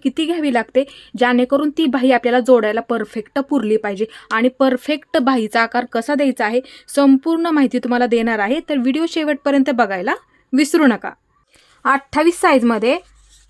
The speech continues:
बाहीची घडी आपल्याला अठ्ठावीस भागिले चार करावं लागतं,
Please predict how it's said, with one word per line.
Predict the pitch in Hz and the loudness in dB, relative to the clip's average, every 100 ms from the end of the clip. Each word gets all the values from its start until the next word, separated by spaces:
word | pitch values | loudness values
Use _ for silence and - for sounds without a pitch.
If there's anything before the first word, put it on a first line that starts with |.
| _ _ _ _ 226 | _ _ _ _ -6
बाहीची | 226 226 220 269 | -2 -2 -2 0
घडी | 311 311 | 0 2
आपल्याला | - 233 214 | 0 2 2
अठ्ठावीस | 247 - 254 277 294 269 | 2 -2 0 0 2 2
भागिले | 269 214 226 | 2 2 0
चार | 233 277 269 | 0 2 2
करावं | 277 240 202 | 2 0 0
लागतं, | 196 196 233 | -4 -4 -6